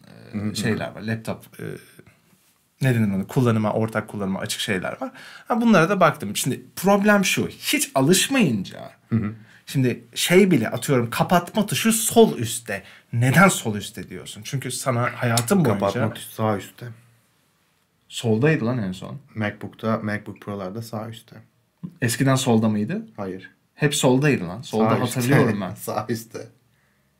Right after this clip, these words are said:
Speaker 2: Yani evde iki bin ondan itibaren çıkan MacBook'ların çoğundan var. Ha bir de Air var. E, hepsi sağ üstte. Hatta Touch da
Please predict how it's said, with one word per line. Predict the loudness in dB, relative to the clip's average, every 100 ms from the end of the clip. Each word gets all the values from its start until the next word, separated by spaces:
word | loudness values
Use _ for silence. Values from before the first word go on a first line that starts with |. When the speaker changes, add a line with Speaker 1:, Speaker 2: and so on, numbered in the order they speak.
| _ _ _ _ _ _ _ _ -6
Speaker 2:
Yani | -2 -2
evde | 0 -2 -2
iki | -4 -4
bin | 0
ondan | 2 2 2
itibaren | 0 -2 -2 -2 -2
çıkan | -4 -2 0
MacBook'ların | 0 -2 -8 -12 -6 -4
çoğundan | -2 -2 0 -2 -2
var. | 0
Ha | 0 0
bir |
de | 0
Air | 0 0 -2
var. | -6 -8 -14 _ -20
E, | -16 -14
hepsi | -12 -8
sağ | -6 -6
üstte. | -8 -12 -20 -20 _ _ _ _ _ _
Hatta | -4 -2 -2 -2
Touch | -2 -2 -2
da | -2